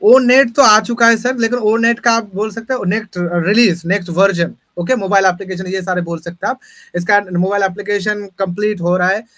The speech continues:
ready हो रहा है, आ, create हो रहा है, company बना रहा है, इसका mobile application आएगा, इसको next release किया जाएगा, बहुत सारी चीजें हैं। ओ Net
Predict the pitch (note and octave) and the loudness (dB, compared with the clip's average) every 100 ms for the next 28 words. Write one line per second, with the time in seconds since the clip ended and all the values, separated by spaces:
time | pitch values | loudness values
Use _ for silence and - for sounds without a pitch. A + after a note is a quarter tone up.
0 | _ E3+ F#3 G3+ F#3+ F#3+ F#3+ G3+ F#3+ F3 | _ -2 0 0 0 2 2 0 -2 -2
1 | E3+ E3+ F#3+ G3+ G3+ F3+ F3+ F#3 G#3+ - | -2 -4 -6 -4 -4 -4 -2 -2 -4 -12
2 | _ _ _ F3 F3+ F#3+ F3 F#3 F#3+ F3+ | _ _ _ -8 -6 -4 -2 0 0 0
3 | A3 - _ _ - E3+ F3+ F3 F3+ F3+ | -2 -8 _ _ -14 -8 -4 -2 0 -2
4 | F3 F#3+ G3+ G#3 G3 G3 G3+ G#3 - _ | -4 -6 -6 -4 -4 -2 -2 -6 -8 _
5 | F3 F3 F#3+ F#3 F#3 F3 E3+ F3+ G#3+ A3 | -14 -8 -6 -4 -4 -6 -4 -2 -2 -2
6 | A3+ G#3 G#3 G3+ G#3+ F3 F#3 G3+ F#3+ G#3+ | -4 -2 -2 -4 -6 -6 -4 -4 -4 -6
7 | F#3+ G3 F#3 G3+ F#3+ G#3 A3 G#3 G3+ G#3 | -8 -8 -2 -2 -2 -2 -2 -4 -4 -4
8 | G#3+ G#3 | -6 -8